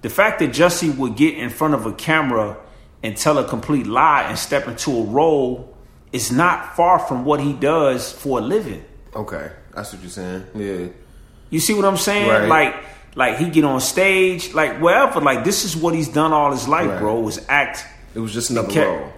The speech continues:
Speaker 1: And you ha-, and when you in that role, you have to believe probably. I, this is my
Speaker 2: I,
Speaker 1: guess, 'cause
Speaker 2: I
Speaker 1: I ain't
Speaker 2: think
Speaker 1: an
Speaker 2: so,
Speaker 1: actor,
Speaker 2: too.
Speaker 1: that, that you would have to embody everything
Speaker 2: Right.
Speaker 1: it is about that role.
Speaker 2: Right.
Speaker 1: And actually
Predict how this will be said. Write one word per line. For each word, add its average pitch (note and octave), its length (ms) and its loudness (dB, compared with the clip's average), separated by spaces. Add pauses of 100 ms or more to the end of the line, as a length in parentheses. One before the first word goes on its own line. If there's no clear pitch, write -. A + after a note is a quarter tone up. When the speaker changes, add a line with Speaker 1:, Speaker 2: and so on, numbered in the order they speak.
Speaker 1:
And B2+ 120 -4
you F3 180 2
ha-, D#3+ 60 2
and B2 200 -2
when C#3 100 4
you E3 140 0
in C#3+ 160 0
that C3+ 220 2
role, F3 280 4
you D3+ 120 2
have C#3+ 220 2
to - 60 -4
believe B2 560 -2
probably. G#2+ 500 0
I, - 420 -2
this D#3+ 220 0
is D3 60 0
my B2+ 220 4
Speaker 2:
I, D3+ 40 0
Speaker 1:
guess, G3 240 2
'cause C3 140 0
Speaker 2:
I D3 100 4
Speaker 1:
I - 40 2
ain't B2 80 0
Speaker 2:
think A#2 100 2
Speaker 1:
an F#3 60 6
Speaker 2:
so, F#3 120 2
Speaker 1:
actor, D#3 60 2
Speaker 2:
too. B2+ 60 2
Speaker 1:
that, A#2 300 0 (280)
that A2+ 120 0
you B2+ 160 0
would D#3 140 4
have C3+ 220 4
to C#3 120 -2
embody B2+ 600 4
everything C#3+ 520 0
Speaker 2:
Right. A#2+ 100 0
Speaker 1:
it - 20 2
is C#3 220 2
about A2 360 2
that G#2 260 2
role. C3 520 2
Speaker 2:
Right. F2 380 -6
Speaker 1:
And A#2 140 -4
actually C3+ 440 2